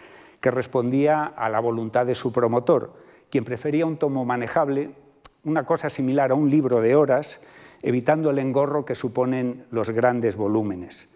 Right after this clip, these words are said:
Las menguadas dimensiones de los mapas provocan una excesiva concentración de los rótulos, dificultan su lectura y demuestran un mayor interés en los aspectos artísticos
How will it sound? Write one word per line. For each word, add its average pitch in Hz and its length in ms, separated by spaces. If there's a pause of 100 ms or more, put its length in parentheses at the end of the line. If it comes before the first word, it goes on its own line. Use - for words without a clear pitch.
(600)
Las 110 180
menguadas 123 920
dimensiones 120 800
de 123 100
los 120 180
mapas 185 720
provocan 147 400
una 151 180
excesiva 143 440
concentración 127 840
de 123 100
los 104 140
rótulos, 151 540 (520)
dificultan 135 580
su 147 140
lectura 139 560
y 139 80
demuestran 135 840
un 151 100
mayor 143 280
interés 131 720 (580)
en 120 100
los 117 160
aspectos 127 640
artísticos 117 1000